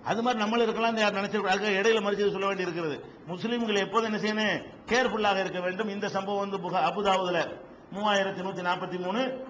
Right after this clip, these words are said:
முஸ்னத் அகமதுல இருபத்தி ரெண்டாயிரத்தி எட்நூத்தி ஐம்பத்தி எட்டாவது ஹதீஸ்ல இருக்கிறது. இதுவும் முஸ்லிம் அல்லாத மக்கள்கிட்ட காட்டக்கூடிய இன்னும் பல மனித நேயங்களும்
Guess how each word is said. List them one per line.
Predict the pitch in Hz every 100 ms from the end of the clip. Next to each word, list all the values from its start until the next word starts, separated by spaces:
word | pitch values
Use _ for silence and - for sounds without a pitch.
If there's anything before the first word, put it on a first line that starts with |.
| -
முஸ்னத் | 190 226 208
அகமதுல | 180 202 202 196 180 147 -
இருபத்தி | 156 196 220 185
ரெண்டாயிரத்தி | 185 185 185 180 180 180
எட்நூத்தி | 180 196 180
ஐம்பத்தி | 185 185
எட்டாவது | 185 180 180 170 170
ஹதீஸ்ல | 160 165
இருக்கிறது. | 160 170 185 269 226 - -
இதுவும் | 190 233 254 262 233
முஸ்லிம் | 214 226 220
அல்லாத | 208 202 202
மக்கள்கிட்ட | 190 190 185 185
காட்டக்கூடிய | 180 185 180 175 170
இன்னும் | 185 220
பல | 190 175 175 156 - - -
மனித | 165 190 190
நேயங்களும் | 180 170 185 185 185 208 226 -